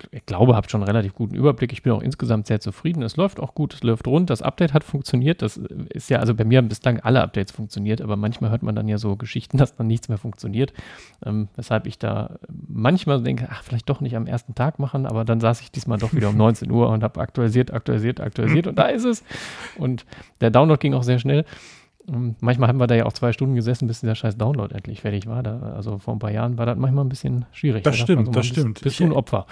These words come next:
Speaker 2: ich erinnere
Speaker 1: Aber
Speaker 2: mich noch, äh, an die, äh, an die Zeit mit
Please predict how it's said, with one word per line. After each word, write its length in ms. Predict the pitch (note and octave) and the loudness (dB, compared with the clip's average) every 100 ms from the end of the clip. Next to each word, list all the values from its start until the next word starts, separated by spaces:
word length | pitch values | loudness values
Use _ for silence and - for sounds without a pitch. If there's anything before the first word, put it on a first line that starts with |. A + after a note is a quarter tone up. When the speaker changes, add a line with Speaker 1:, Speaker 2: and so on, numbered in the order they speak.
| - | -4
Speaker 2:
ich 160 | C#3 | -2
erinnere 300 | D#3 E3+ F#3+ | 2 4 6
Speaker 1:
Aber 100 | F3 | 6
Speaker 2:
mich 180 | E3+ - | 4 4
noch, 320 | E3+ D#3 - | 2 2 0
äh, 140 | D#3 D3+ | 2 2
an 240 | D3+ D3+ | 2 2
die, 240 | D3 C#3+ C3+ | 2 2 2
äh, 320 | C3 C3 B2+ - - - | 2 2 0 -6 -18 -8
an 120 | - C3 | 2 2
die 80 | |
Zeit 320 | B2+ D3 D3+ C3+ | 4 2 2 2
mit 160 | B2+ | 0